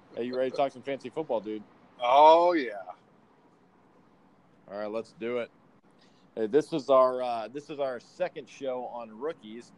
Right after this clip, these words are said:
Speaker 1: Uh, last time we talked about rookie running backs. Today, we're, though, we're gonna talk about rookie quarterbacks, wide receivers, and tight ends all in one episode.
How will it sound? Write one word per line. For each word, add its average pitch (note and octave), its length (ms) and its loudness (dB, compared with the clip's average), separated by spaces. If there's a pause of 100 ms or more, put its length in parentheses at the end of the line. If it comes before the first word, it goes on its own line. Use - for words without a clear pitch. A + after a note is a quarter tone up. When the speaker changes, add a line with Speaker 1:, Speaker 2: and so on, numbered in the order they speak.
(280)
Speaker 1:
Uh, G#2 120 -4
last A2 300 -4
time B2 140 -8
we A2+ 80 -10
talked A2 180 -12
about A2 220 -8
rookie A2 180 -12
running A2 300 -10
backs. G2+ 240 -10
Today, A2+ 260 -4
we're, A2+ 160 -6 (100)
though, G#2 200 -6
we're G#2 120 -10
gonna G2+ 140 -10
talk G2+ 220 -10
about G2 280 -8 (480)
rookie A2 400 -6
quarterbacks, A2 560 0
wide G#2 280 0
receivers, G2+ 420 -8
and F2+ 100 -12
tight G#2 240 -2
ends G2+ 220 -6
all A2+ 340 0
in A2 140 -6
one G#2+ 160 -4
episode. - 560 -8